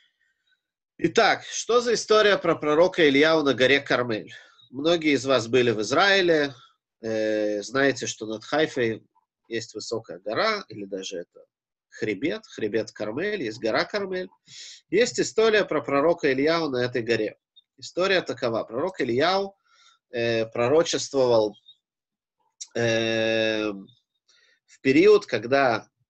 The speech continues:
во-первых, было два еврейских государства, это вы наверняка слышали, северное и южное. После царя Соломона, э, израильское государство и еврейское государство раскололось на два государства, северное и южное.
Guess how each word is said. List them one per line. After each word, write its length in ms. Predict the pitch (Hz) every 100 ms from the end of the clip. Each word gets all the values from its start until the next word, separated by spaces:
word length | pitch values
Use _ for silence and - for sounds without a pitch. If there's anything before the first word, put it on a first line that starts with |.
| _
во-первых, 560 | - 104 143 127 110 101
было 260 | 123 117
два 280 | - 104 117
еврейских 640 | 107 101 101 98 - 92
государства, 760 | 104 - 90 71 64 - 110 175 _
это 200 | - 117
вы 80 | 101
наверняка 420 | 101 98 107 107
слышали, 460 | - - 80 - 143
северное 560 | - 127 110 101 98 87
и 140 | 71
южное. 300 | - 104 143 -
После 260 | 110 117
царя 280 | 107 117 110
Соломона, 600 | - 101 110 117 110 98 - _ _ _ _ _ _ -
э, 1300 | 113 107 107 104 104 101 101 101 101 101 98 95 - _ _ -
израильское 640 | 98 117 120 107 - 104
государство 600 | 101 - 110 113 - 104
и 160 | 104 - - - _ _ _ -
еврейское 460 | 113 123 120 -
государство 500 | 104 - 113 110 113
раскололось 600 | 101 - 113 110 104 -
на 80 | 110
два 240 | 101 98
государства, 580 | 95 - 113 117 127 -
северное 480 | 131 110 104 101 101
и 80 | 92
южное. 420 | 65 - 139